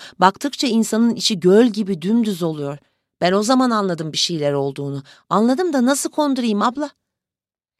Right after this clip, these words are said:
Neyire ablanın beti benzi attı.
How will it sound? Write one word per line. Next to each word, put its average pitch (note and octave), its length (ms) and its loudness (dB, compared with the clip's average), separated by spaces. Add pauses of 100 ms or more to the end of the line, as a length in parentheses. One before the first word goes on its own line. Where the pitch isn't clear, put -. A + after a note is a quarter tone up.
(120)
Neyire A3 460 2
ablanın F3+ 580 0
beti E3+ 280 -2
benzi C#3 340 0
attı. B2 360 -8